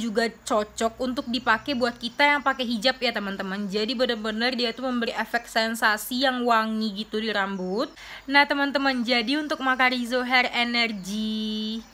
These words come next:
Sensation ini sendiri tersedia varian. Yang pertama, dia itu ada Blue Coast, salah satu varian terbaru dari parfum rambut Macarizo yang cocok digunakan untuk laki-laki dengan wewangian yang maskulin. Lalu yang selanjutnya,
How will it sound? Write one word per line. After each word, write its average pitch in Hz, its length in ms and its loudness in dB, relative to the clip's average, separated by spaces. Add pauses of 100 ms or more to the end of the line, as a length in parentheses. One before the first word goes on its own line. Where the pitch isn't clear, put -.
Sensation 233 560 -2
ini 220 240 -2
sendiri 208 720 -4 (320)
tersedia 254 480 0
varian. 254 480 2
Yang 240 160 -2
pertama, 240 400 4
dia 254 160 0
itu 247 80 -6
ada 240 240 0
Blue 214 280 -4 (120)
Coast, - 560 -4 (420)
salah 277 340 6
satu 277 320 0
varian 254 400 4
terbaru 233 400 2
dari 226 240 2
parfum 226 480 2
rambut 214 320 2
Macarizo 208 880 0
yang 285 160 0
cocok 277 320 0
digunakan 247 560 0
untuk 277 320 -6
laki-laki 240 800 0
dengan 247 320 0
wewangian 240 640 2
yang 226 160 -2
maskulin. 185 720 -4 (720)
Lalu 254 320 4
yang 330 60 -2
selanjutnya, 240 1000 2